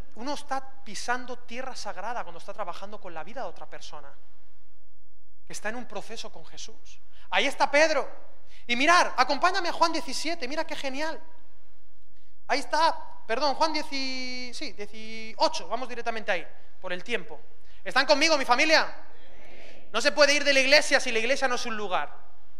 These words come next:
Pensemos que esto es una herramienta misional, pero que la iglesia, mira,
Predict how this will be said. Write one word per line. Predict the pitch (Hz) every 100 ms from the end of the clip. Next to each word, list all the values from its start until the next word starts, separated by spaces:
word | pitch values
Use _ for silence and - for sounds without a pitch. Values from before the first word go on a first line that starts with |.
| -
Pensemos | 202 202 - 294 247 -
que |
esto | 262 285
es | 277
una | 277
herramienta | 226 214 247 285 262 247
misional, | 233 - 208 202 208 180 151 - - - -
pero | 214 214
que | 214
la | 208
iglesia, | 202 262 - 247 202 -
mira, | 214 240 - -